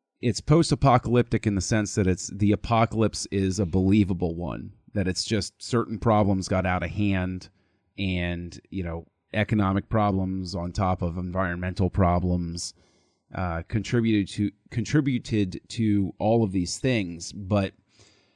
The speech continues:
I think there, there is an interesting question in terms of the Oasis, uh,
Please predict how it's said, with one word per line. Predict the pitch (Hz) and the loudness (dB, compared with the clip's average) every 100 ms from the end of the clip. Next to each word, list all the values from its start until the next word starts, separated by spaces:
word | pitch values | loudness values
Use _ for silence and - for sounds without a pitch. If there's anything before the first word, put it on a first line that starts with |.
| _ _ | _ _
I | 127 | -2
think | 165 156 | -2 2
there, | 156 - _ _ _ _ _ - | 2 2 _ _ _ _ _ -16
there | 113 135 131 | 0 4 4
is | - 143 135 | 4 4 4
an | 127 | 0
interesting | - 131 143 123 135 127 120 110 98 - _ _ _ | 0 -2 -2 -2 0 0 0 -2 -8 -20 _ _ _
question | - - 123 120 - 117 | -8 0 0 0 -2 -2
in | 104 | -2
terms | - 120 117 110 | -6 -4 -4 -4
of | 101 | -2
the | 101 85 | 0 0
Oasis, | 82 82 - 80 69 - - _ _ - | -2 -4 -6 -8 -8 -12 -16 _ _ -8
uh, | 92 85 78 | -6 -4 -6